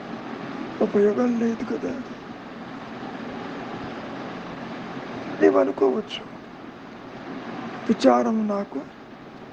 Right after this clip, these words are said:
అహంకారాన్ని చూపించడం లేదని, నేను అక్కడే ఆగిపోతున్నానంట. నీకు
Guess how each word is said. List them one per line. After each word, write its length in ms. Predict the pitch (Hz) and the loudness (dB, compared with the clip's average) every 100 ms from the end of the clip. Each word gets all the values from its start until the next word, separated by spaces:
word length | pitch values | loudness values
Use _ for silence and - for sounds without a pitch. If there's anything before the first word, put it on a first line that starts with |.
| - - - - - | -14 -12 -10 -2 4
అహంకారాన్ని 800 | 185 269 254 262 233 220 208 208 | 6 6 6 8 8 6 2 0
చూపించడం 640 | 233 214 226 - 208 208 190 | -2 -2 -2 -2 -2 -2 -4
లేదని, 420 | 202 - - - - - - - - - - - - - - - - - - - - - - - - - - - - | -6 -6 -6 -8 -8 -8 -8 -8 -8 -8 -6 -6 -6 -6 -6 -6 -6 -6 -6 -6 -6 -6 -6 -8 -8 -8 -8 -8 2
నేను 200 | 196 202 | 8 8
అక్కడే 300 | 131 - 139 | 8 6 6
ఆగిపోతున్నానంట. 1000 | 131 127 127 127 - 226 202 202 196 185 - - - - - - - - - - - - - - - - - - - - - 339 - - - - - - - - - - - - - - - - | 8 8 6 4 2 2 0 0 -2 -6 -8 -10 -12 -8 -8 -8 -10 -10 -8 -6 -6 -6 -6 -6 -6 -6 -6 -6 -6 -4 -2 0 0 -2 -4 -6 -6 -6 -8 -8 -6 -6 -6 -6 -6 -6 -4 4
నీకు 380 | 208 202 196 | 6 6 6